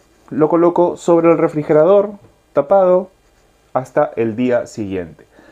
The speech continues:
De doce, de dieciocho a veinticuatro horas funciona excelentemente bien. Yo por aquí tengo uno que preparé el día de ayer y te voy a mostrar cómo, cómo cosechar el yogur. Vamos a colocar un colador, cualquiera,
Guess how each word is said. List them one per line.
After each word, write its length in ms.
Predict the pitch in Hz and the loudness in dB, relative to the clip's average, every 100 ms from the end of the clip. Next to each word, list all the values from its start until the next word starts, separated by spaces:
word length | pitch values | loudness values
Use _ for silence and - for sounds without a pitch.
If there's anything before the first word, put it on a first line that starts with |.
| _ _ _ | _ _ _
De 180 | - 123 | -8 -2
doce, 480 | 143 196 196 214 196 | 2 2 2 0 2
de 140 | 151 | 2
dieciocho 520 | 147 147 151 202 202 226 | 2 0 2 2 2 2
a 40 | |
veinticuatro 580 | 180 156 151 180 175 185 | 2 0 -2 -2 2 2
horas 240 | 190 196 | 2 0
funciona 600 | - 135 131 165 165 170 - | -2 -6 -2 -2 -2 -4 -6
excelentemente 1120 | 131 131 - 117 135 135 127 131 131 135 127 117 | -8 -6 -4 0 0 0 -2 -2 -2 -2 -4 -4
bien. 220 | 104 - - _ _ _ _ - | -10 -10 -16 _ _ _ _ -6
Yo 140 | 143 | -2
por 140 | 175 175 | 0 0
aquí 120 | 151 | -2
tengo 280 | 165 170 165 | -2 0 2
uno 260 | 160 180 | 2 2
que 80 | 175 | 0
preparé 300 | 120 104 98 | 0 0 0
el 100 | 120 | 0
día 180 | 127 127 | 2 2
de 100 | 107 | 2
ayer 280 | 101 117 - | 2 0 -2
y 60 | |
te 80 | 131 | 0
voy 140 | 143 156 | 2 2
a 40 | |
mostrar 380 | 151 143 151 151 | 0 0 -2 0
cómo, 340 | 156 151 151 - 117 - | 0 0 -2 -4 -14 -6
cómo 240 | 156 180 | -2 -2
cosechar 440 | 170 123 98 143 | -2 -4 -2 -2
el 100 | 123 | 0
yogur. 300 | 107 95 80 - _ - _ | -2 -4 -6 -10 _ -20 _
Vamos 260 | 110 123 143 | -2 0 0
a 60 | |
colocar 280 | 127 110 117 | 0 0 0
un 100 | 120 | -2
colador, 460 | 127 127 147 190 208 - _ _ _ _ _ _ _ _ | 0 2 2 2 0 -10 _ _ _ _ _ _ _ _
cualquiera, 680 | - 104 98 147 156 127 | -4 -2 -2 0 2 2